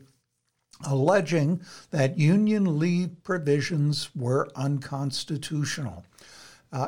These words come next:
and of course, the motivation behind that was that these nonprofit organizations just simply want to put unions out of business. They're very clear. They're very open about it.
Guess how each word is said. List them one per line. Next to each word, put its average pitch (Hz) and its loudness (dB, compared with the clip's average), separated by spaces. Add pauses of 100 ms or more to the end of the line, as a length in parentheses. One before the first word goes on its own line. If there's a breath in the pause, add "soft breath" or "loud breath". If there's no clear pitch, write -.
and 143 -2
of 139 -8
course, 156 0
the 165 0
motivation 143 2
behind 120 -2
that 117 -8
was 143 -2 (380 loud breath)
that 131 -4
these 143 -4
nonprofit 147 -2
organizations 135 -2 (400 loud breath)
just 135 -4
simply 139 -2 (220)
want 123 0
to 123 -2
put 147 0
unions 135 2
out 143 0
of 147 -4
business. 208 0
They're 147 -4
very 135 0
clear. 139 -2
They're 147 -2
very 139 0
open 139 -4
about 117 -6
it. - -4